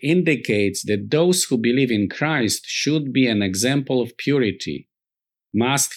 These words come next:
have a certain antiseptic influence on life, and should lend flavor to life. The disciples of Jesus should season the world to make it pure and holy.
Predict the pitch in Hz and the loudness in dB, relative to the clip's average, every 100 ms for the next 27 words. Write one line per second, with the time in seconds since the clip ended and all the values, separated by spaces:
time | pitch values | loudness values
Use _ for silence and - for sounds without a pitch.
0 | - 143 127 110 - - 139 151 143 135 | -2 0 2 2 2 2 2 2 2 2
1 | 127 - 107 - 113 - 147 - - 117 | 2 0 -4 -2 0 2 0 -2 -4 -4
2 | - 127 143 135 123 107 101 90 98 98 | -2 0 0 0 0 0 0 -2 -2 0
3 | 110 85 - - _ _ _ _ _ _ | -2 -2 -6 -16 _ _ _ _ _ _
4 | - 127 131 - 117 113 151 180 180 143 | 0 4 4 4 0 2 2 2 2 2
5 | 135 127 117 110 - 90 85 78 - - | 4 2 2 0 0 -4 -4 -6 -10 -18
6 | - _ _ _ _ _ _ _ _ _ | -20 _ _ _ _ _ _ _ _ _
7 | _ _ _ _ _ _ - 123 139 - | _ _ _ _ _ _ -4 0 2 4
8 | 202 214 190 175 139 117 113 151 143 117 | 4 2 2 2 2 0 0 2 2 2
9 | 95 - - 110 - - 180 151 143 117 | 0 0 0 2 2 2 2 4 4 4
10 | 107 113 120 95 69 - _ _ _ _ | 2 2 2 0 -4 -16 _ _ _ _
11 | - 117 131 131 123 95 - - 127 151 | 0 2 4 2 0 -2 -4 2 4 4
12 | 165 - 143 131 123 90 78 - | 4 2 -2 -2 -2 -2 -4 -8